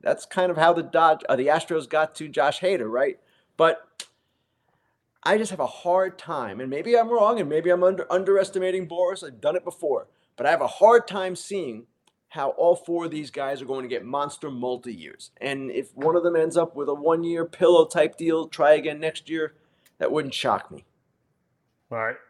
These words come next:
Speaker 2: So we don't ever have to talk about free agents if teams just lock their players up with extensions. And Jose Altuve got another very nice extension.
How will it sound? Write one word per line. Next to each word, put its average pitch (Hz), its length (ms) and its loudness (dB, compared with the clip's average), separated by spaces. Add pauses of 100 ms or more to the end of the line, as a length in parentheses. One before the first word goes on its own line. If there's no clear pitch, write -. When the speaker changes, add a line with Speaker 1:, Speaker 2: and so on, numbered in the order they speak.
Speaker 2:
So 117 340 -6
we 110 200 -6
don't 123 180 0
ever 123 160 0
have 120 140 0
to 117 80 -10
talk 165 220 4
about 127 280 -2
free 123 180 -2
agents 117 400 -4
if 117 240 -10
teams 196 360 -2
just 175 260 -6
lock 160 340 6
their 151 140 0
players 139 480 2
up 107 220 -4
with 113 160 -6
extensions. - 920 -10 (320)
And 107 120 -6
Jose 156 220 4
Altuve 196 680 6 (360)
got 143 200 4
another 156 440 2
very 175 320 2
nice 175 300 0
extension. 143 800 -4